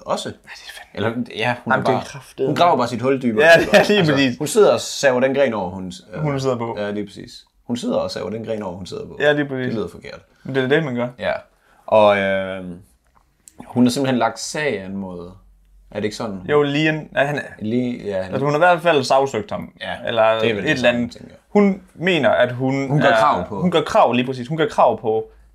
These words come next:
Speaker 2: hundrede tusind.
Speaker 1: Ja, jeg
Speaker 2: Eller sådan noget, eller var det halv-, halv-,
Speaker 1: Nej, det er
Speaker 2: halvtreds procent
Speaker 1: halvtreds procent.
Speaker 2: af alle de donationer, der er sket, eller der er kommet til ham her, Lian.
Speaker 1: Lige præcis. Og, og så vidt jeg husker, var det seks hundrede tusind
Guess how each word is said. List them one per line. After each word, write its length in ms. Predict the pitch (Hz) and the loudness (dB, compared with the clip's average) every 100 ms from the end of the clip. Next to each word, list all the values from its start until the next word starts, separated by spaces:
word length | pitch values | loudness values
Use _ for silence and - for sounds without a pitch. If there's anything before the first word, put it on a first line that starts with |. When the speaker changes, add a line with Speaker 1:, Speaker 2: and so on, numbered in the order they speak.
| _ | _
Speaker 2:
hundrede 300 | - 208 165 - | 0 4 4 2
tusind. 420 | 208 139 - - - _ _ _ _ - | -4 -6 -10 -20 -20 _ _ _ _ -4
Speaker 1:
Ja, 40 | |
jeg 100 | 123 | -4
Speaker 2:
Eller 220 | 120 143 147 | 2 2 2
sådan 140 | 160 | 2
noget, 100 | 156 | 4
eller 60 | 151 | 4
var 60 | |
det 80 | 147 | 4
halv-, 240 | 156 160 151 | 0 -6 -8
halv-, 140 | 160 | -2
Speaker 1:
Nej, 120 | 131 | 0
det 280 | 131 202 - | 2 0 2
er 80 | 143 | 2
Speaker 2:
halvtreds 20 | |
procent 60 | 165 | 2
Speaker 1:
halvtreds 340 | 123 - 156 | 0 -2 -4
procent. 480 | - - - 127 - - _ | -4 -10 -8 -8 -12 -20 _
Speaker 2:
af 160 | 139 165 | 2 4
alle 180 | 175 151 | 4 2
de 80 | 151 | 0
donationer, 420 | 151 135 170 123 | 0 0 0 2
der 80 | 104 | 2
er 60 | |
sket, 260 | - 156 127 - - | 2 0 -2 -4 -12
eller 120 | 120 | -4
der 80 | 117 | -2
er 40 | 117 | 0
kommet 260 | 135 139 | -2 -2
til 60 | 123 | -4
ham 140 | 123 | -4
her, 120 | 123 | -2
Lian. 400 | 117 123 127 127 - | 0 0 -2 -6 -6
Speaker 1:
Lige 180 | 123 113 | -4 -4
præcis. 280 | 107 101 | -6 -8
Og, 80 | - 110 - | -2 -2 -2
og 100 | 110 | -6
så 120 | - | -4
vidt 160 | 135 127 | -4 -4
jeg 80 | 117 | -4
husker, 280 | 139 - | -6 -6
var 80 | 107 | -6
det 100 | 123 | -6
seks 240 | - 120 113 | -6 -8 -8
hundrede 200 | 104 98 | -12 -10
tusind 360 | 107 98 - | -10 -12 -14